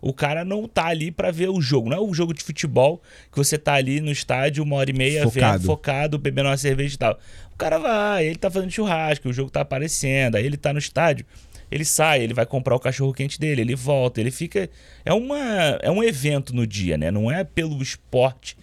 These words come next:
Speaker 1: simplesmente assim. Mas tem gente que realmente é aficionado ao esporte, entende? Meu irmão, entende os jogadores, a posição,
Speaker 2: Teu irmão é jornalista,
Speaker 1: a
Speaker 2: ele trabalha com
Speaker 1: estratégia.
Speaker 2: isso, né? Trabalhava
Speaker 1: É,
Speaker 2: com isso, né?
Speaker 1: ele já, ele já escreveu bastante sobre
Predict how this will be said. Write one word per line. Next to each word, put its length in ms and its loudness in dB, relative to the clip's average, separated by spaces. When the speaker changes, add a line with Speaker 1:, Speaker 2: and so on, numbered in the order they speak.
Speaker 1:
simplesmente 920 -2
assim. 280 -4
Mas 280 -6
tem 180 -6
gente 220 -6
que 120 -10
realmente 500 -4
é 220 -4
aficionado 640 -4
ao 20 -4
esporte, 380 -8
entende? 420 -4
Meu 120 0
irmão, 340 2
entende 320 -2
os 80 -2
jogadores, 540 -2
a 40 -4
posição, 640 -2
Speaker 2:
Teu 100 4
irmão 180 4
é 40 4
jornalista, 460 2
Speaker 1:
a 40 4
Speaker 2:
ele 100 4
trabalha 220 6
com 60 2
Speaker 1:
estratégia. 160 2
Speaker 2:
isso, 160 0
né? 140 2
Trabalhava 440 2
Speaker 1:
É, 40 -10
Speaker 2:
com 80 2
isso, 200 2
né? 140 4
Speaker 1:
ele 120 2
já, 120 0
ele 140 -4
já 80 -2
escreveu 360 -4
bastante 380 -6
sobre 460 -10